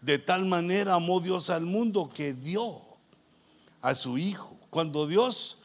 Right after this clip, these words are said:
nos da algo, nos da algo maravilloso, nos da la salvación, nos da una serie de cosas y regalos que, eh, casi ni atinamos a entenderlos durante toda nuestra vida. Pero así es Dios,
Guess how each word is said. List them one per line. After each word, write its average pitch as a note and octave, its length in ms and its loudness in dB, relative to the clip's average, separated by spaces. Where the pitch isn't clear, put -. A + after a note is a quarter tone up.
nos D#3 240 0
da G3 180 6
algo, B3+ 260 2
nos D3+ 200 -2
da D#3 100 0
algo F#3+ 380 0
maravilloso, D3 960 0
nos C#3+ 180 -2
da E3+ 140 2
la F3 140 2
salvación, D3 1000 0
nos C#3+ 220 -4
da D#3+ 280 2
una F#3+ 300 0
serie G#3+ 420 2
de C#3+ 240 -4
cosas F#3 460 -4
y C#3 100 -4
regalos D3+ 680 -2
que, B2+ 280 -8
eh, B2+ 300 -12
casi F#3+ 340 0
ni E3+ 120 0
atinamos D3+ 760 0
a D3 60 -2
entenderlos C3+ 720 -2
durante A#2+ 380 -4
toda E3 280 -2
nuestra B2+ 340 -6
vida. A3+ 340 -6
Pero D3+ 540 2
así E3+ 320 2
es A#3 160 2
Dios, C4+ 360 0